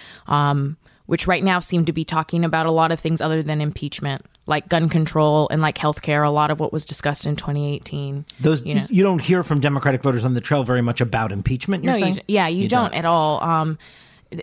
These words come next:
Speaker 1: very few bring it up. Yes, they say they think that Washington needs to be fully changed. They still don't feel as though the change, uh, that, that they think needs to come to Washington has happened under Trump.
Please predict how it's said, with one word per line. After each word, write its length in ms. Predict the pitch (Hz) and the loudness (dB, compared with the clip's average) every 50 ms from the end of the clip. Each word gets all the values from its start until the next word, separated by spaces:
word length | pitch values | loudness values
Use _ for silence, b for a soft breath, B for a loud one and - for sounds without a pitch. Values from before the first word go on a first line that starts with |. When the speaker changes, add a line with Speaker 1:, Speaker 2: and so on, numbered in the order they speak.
| _ _ | _ _
Speaker 1:
very 300 | - 190 233 247 247 240 214 | -4 0 2 2 2 2 0
few 180 | - 214 220 | 0 -2 -2
bring 240 | 170 - 190 180 180 | 0 0 0 2 2
it 60 | 175 | 2
up. 200 | 170 170 170 - | 2 0 0 0
Yes, 240 | 208 214 208 202 - | 0 0 0 0 0
they 140 | - 208 202 | -2 -2 -2
say 360 | 190 - 202 190 185 185 185 | 0 0 2 2 2 2 0
they 140 | 170 175 170 | 0 -2 -4
think 220 | 160 - 180 160 | -4 -4 -8 -6
that 100 | - - | -6 -4
Washington 500 | - 156 160 160 - 170 165 160 - 165 | -2 -2 -2 -2 0 -4 -2 -2 -2 -2
needs 240 | 160 160 156 147 - - | 0 -2 -2 -4 -6 -8
to 60 | 151 | -6
be 100 | 156 147 | -6 -6
fully 340 | - - 151 139 139 156 151 | -4 -2 -2 -2 -2 -2 -4
changed. 460 | - - 156 143 151 160 190 190 190 | -4 -4 -2 -2 0 0 0 2 0
They 80 | 156 | -2
still 180 | 147 - 151 143 | 0 2 0 0
don't 200 | 143 151 - - | 0 0 -2 -2
feel 240 | - 165 160 160 160 | -2 0 2 4 4
as 140 | 156 143 139 | 4 4 4
though 220 | 156 156 151 151 | 2 4 4 4
the 120 | 143 151 | 2 0
change, 520 | 151 - - 156 151 151 151 151 151 - - - | -2 0 0 0 2 2 2 0 -2 -4 -4 -2
uh, 320 | 151 147 143 143 143 143 - B B B B B B B | 0 2 2 2 2 0 -2 B B B B B B B
that, 220 | 160 165 151 - _ _ _ _ _ _ - - | 0 0 0 0 _ _ _ _ _ _ -16 -4
that 240 | - 160 156 - - | -2 -2 -2 -2 0
they 460 | - 160 160 160 160 156 156 - - _ - - | 0 2 2 4 2 2 2 0 -2 _ -20 -20
think 420 | - - - - 214 185 180 - 185 | -20 -14 -2 0 0 0 0 2 2
needs 260 | 175 170 165 - - | 4 4 2 2 -2
to 80 | 170 | -4
come 180 | 160 - 170 165 | -2 -2 0 2
to 60 | 170 170 | 2 4
Washington 440 | 160 165 165 - 190 170 - 160 | 2 2 2 0 -2 -2 -2 -4
has 120 | 156 151 - | -4 -4 -4
happened 400 | - 147 147 - - 190 202 208 | -2 -4 -4 0 2 2 4 4
under 240 | 220 226 220 233 220 | 4 4 2 2 0
Trump. 420 | - - 247 247 269 285 - | 0 -2 -2 -2 -2 -4 -8